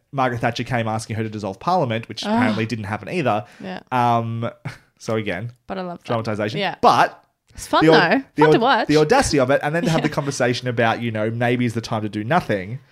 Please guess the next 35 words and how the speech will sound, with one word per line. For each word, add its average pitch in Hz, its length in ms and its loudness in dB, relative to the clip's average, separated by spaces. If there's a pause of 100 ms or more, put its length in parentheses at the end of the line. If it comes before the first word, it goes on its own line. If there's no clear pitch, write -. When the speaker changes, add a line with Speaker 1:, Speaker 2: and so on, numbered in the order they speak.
(540)
Speaker 1:
which 127 280 4
has 127 120 0
always 131 320 4
been 117 180 2
her 117 140 2
big 113 180 -4
line, 123 500 2
and 190 100 -4
to 131 80 0
Speaker 2:
Mm-hmm. 127 100 0
Speaker 1:
sort 127 260 0
of 117 100 -2
get 120 200 0
her 120 160 0
moment 113 260 0
of 110 80 -2
revenge 120 340 -2
at 127 80 -6
the 107 140 -8
end. 113 240 -4
Speaker 2:
Yeah. 185 260 -8 (200)
Speaker 1:
Listen, 135 400 0
reality 226 360 6
or 139 120 4
not, 120 420 0 (560)
made 220 240 4
for 165 80 -6
great 120 240 0
television. 107 400 0
<laughs> - 100 0 (200)
Speaker 2:
Mm-hmm. 196 340 0
It 202 160 4
really 185 300 4
did. 165 200 0
I, 202 200 6